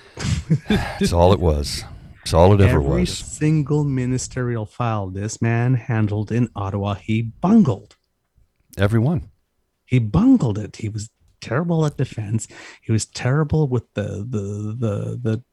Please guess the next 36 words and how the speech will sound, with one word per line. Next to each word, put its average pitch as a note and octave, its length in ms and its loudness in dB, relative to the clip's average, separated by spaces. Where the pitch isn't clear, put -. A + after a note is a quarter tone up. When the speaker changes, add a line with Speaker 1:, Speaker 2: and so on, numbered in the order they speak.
Speaker 1:
the B2+ 80 -2
temporary B2 600 0
foreign A#2+ 440 -2
workers A2+ 400 -4
program B2 640 0
when A2+ 160 0
he A2 60 0
was A2 120 0
at A#2 120 -4
Immigration A2+ 500 -4
and G#2+ 80 -4
Citizenship. A2 640 -2
He's A#2+ 220 -4
just, - 400 -8
and B2+ 280 2
the C#3+ 240 -2
entire E3+ 720 -2
time, D#3 640 0
the C#3+ 160 -2
entire D#3+ 840 -2
time C3+ 500 0
he D#3 180 2
was, C3 220 2
like, F2 120 -6
trying C#3 220 0
to B2 140 -4
unite C3 260 -2
the A2 100 -6
right B2+ 220 -2
and A2 300 0
running D#3+ 300 2
for - 200 -6
the G2+ 140 -4
U G#2 180 -2
C G#2+ 240 -6
P, D#3+ 360 -2